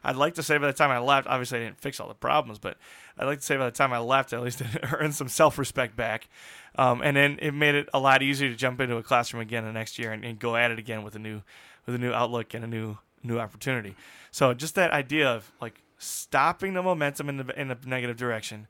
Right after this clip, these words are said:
like, whatever it is that's draining you, you know, plug the hole and start heading back in the other direction.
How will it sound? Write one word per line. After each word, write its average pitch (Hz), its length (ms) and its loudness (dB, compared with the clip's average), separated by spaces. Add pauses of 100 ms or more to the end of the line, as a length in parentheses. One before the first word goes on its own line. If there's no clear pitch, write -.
(420)
like, 117 160 -10
whatever 139 440 4
it 151 60 0
is 151 200 2
that's 123 160 -6
draining 127 420 -4
you, 113 280 -14
you 117 80 -16
know, 107 80 -14
plug 131 260 -6
the 131 100 -4
hole 117 320 -2 (560)
and 117 300 -4
start - 240 -8
heading 107 200 -8
back 98 220 -10
in 92 60 -20
the 92 60 -16
other 92 80 -16
direction. - 380 -18